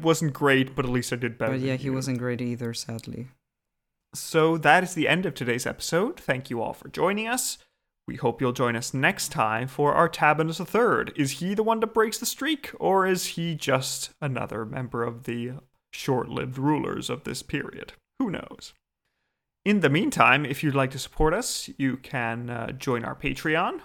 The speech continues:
Speaker 1: where you get access to a series of extra episodes, and you can even have the possibility to choose which extra episodes are going to be next. Right now, we're gonna be going through a mini-series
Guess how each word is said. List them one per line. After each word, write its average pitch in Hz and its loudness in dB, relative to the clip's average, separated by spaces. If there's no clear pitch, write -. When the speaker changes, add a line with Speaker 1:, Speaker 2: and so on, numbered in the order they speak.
Speaker 1:
where - -6
you 131 -6
get - -6
access 135 -4
to 120 -10
a 143 -12
series 127 -4
of 123 -10
extra - -8
episodes, 247 -2
and 139 -2
you 123 -4
can 123 -8
even 131 -2
have 117 -4
the 123 -12
possibility 113 -6
to 147 -18
choose 117 -10
which - -8
extra - -12
episodes - -10
are - -12
going - -14
to - -20
be - -14
next. - -2
Right 135 0
now, 123 4
we're 123 -6
gonna 123 -2
be 117 -8
going 117 -2
through 123 -6
a 123 -6
mini-series 127 -2